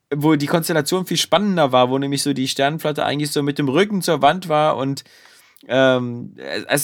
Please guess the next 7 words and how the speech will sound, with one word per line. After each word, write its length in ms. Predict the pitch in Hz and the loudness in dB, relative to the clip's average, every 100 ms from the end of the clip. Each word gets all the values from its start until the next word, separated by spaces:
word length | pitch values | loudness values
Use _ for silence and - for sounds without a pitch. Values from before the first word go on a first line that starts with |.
| 147 | 0
es 80 | |
wirklich 260 | 156 208 190 | 0 2 0
scheiße 400 | - 156 185 175 | 2 2 2 -2
aussah 560 | 127 170 - 165 165 165 _ _ _ _ _ - | 0 0 0 0 0 -4 _ _ _ _ _ 0
und, 560 | 139 135 131 131 123 - _ _ _ _ - | 2 4 2 -4 -8 -18 _ _ _ _ -4
weißt 280 | 127 139 | -2 -2
du, 240 | 156 - | -2 -2